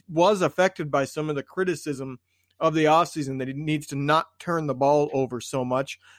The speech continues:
So he was scared to make those anticipation throws because if he anticipates incorrectly, it's gonna look like a bad interception. So he was waiting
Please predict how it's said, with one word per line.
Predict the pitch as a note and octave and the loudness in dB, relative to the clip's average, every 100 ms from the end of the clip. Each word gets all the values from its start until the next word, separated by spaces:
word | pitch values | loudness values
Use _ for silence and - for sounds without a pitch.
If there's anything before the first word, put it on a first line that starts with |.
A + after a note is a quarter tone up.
| - | -4
So | F#3 | 2
he | E3 E3+ | 6 6
was | D#3+ - | 4 0
scared | - F3 F#3 F3 | 2 4 6 4
to | E3 | 0
make | D#3 F#3 - | 2 2 2
those | D#3+ C#3+ | 0 0
anticipation | C3+ D#3 C#3 C#3 C#3+ C#3 C3+ | -2 -6 -8 0 0 0 -6
throws | B2 C3+ C3 D#3 - _ _ _ | -4 -2 0 -2 -6 _ _ _
because | - D3+ D#3 D3 C3 - _ _ | -6 0 2 2 0 -14 _ _
if | D3 | -6
he | D#3+ | -4
anticipates | D3 D#3 - D3 C#3+ | -4 -6 -2 -2 -2
incorrectly, | C#3 - A#3 A3+ D3+ | -6 0 0 2 0
it's | C#3+ C#3 | 0 -2
gonna | C#3+ C#3+ | -4 -2
look | C#3+ | -2
like | D3 C3+ | -2 -4
a | |
bad | C3 C#3+ C#3 | -2 0 0
interception. | C#3 B2 - G#3+ - A3+ - _ _ | -2 -4 0 0 0 -10 -12 _ _
So | D#3+ | 2
he | D#3 D3+ | 4 6
was | D3 | 4
waiting | C3 C#3+ G3+ G3 C#3+ C#3+ | 2 4 4 4 -2 -4